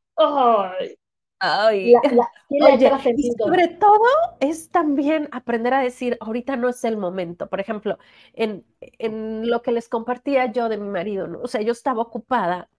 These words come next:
Speaker 2: y me hace una propuesta y, y yo seguía en lo mío, ¿no? Entonces, no. Y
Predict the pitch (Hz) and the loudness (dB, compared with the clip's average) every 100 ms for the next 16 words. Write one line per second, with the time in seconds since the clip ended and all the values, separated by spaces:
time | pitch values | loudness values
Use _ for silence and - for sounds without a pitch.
0 | _ _ 208 202 196 202 233 220 202 202 | _ _ -10 -4 -2 -2 -4 -6 -4 -4
1 | 185 240 233 - - 180 - _ _ _ | -4 -2 -4 -4 -12 -10 -12 _ _ _
2 | _ - 208 202 _ _ - 214 208 196 | _ -14 -10 -10 _ _ -12 -8 -6 -8
3 | 185 _ _ _ _ _ _ _ _ _ | -10 _ _ _ _ _ _ _ _ _
4 | - 202 233 226 220 320 214 208 208 220 | -4 -4 0 -2 -2 -2 0 0 0 0
5 | 339 320 202 226 269 226 240 240 190 - | -2 0 0 0 -2 -4 -4 -4 -6 -8
6 | 233 254 175 _ - 262 | 0 0 0 _ -8 -8